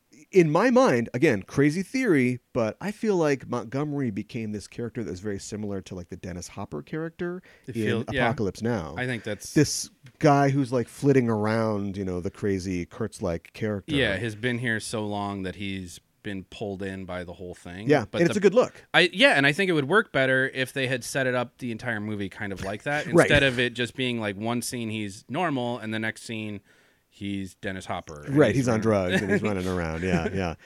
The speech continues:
Speaker 1: I really like the part, though, where he throws the, <laughs> the squeak toy to the dog boy or whatever, and he's like,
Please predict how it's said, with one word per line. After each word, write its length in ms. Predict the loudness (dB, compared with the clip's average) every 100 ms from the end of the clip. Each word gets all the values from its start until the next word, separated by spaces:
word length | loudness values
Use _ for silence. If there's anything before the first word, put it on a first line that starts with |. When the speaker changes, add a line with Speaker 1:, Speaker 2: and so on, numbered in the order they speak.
| -6
Speaker 1:
I 100 | 2
really 220 | 6 8 8
like 160 | 4
the 80 | 2
part, 300 | 0 0 0
though, 240 | 0 0
where 340 | 0 0 -2 -4 _ _
he 180 | -8 -8
throws 400 | -6 -4 -4 -4
the, 180 | -4 -4 -6 -6 -6
<laughs> 0 |
the 540 | -6 -4 -2 -2 -4 -8
squeak 320 | 0 2 4
toy 180 | 4 6
to 80 | 4
the 140 | 4
dog 320 | 4 2 2
boy 180 | 4 4
or 100 | 4
whatever, 280 | 4 4 4
and 100 | 2
he's 80 | 0
like, 160 | -2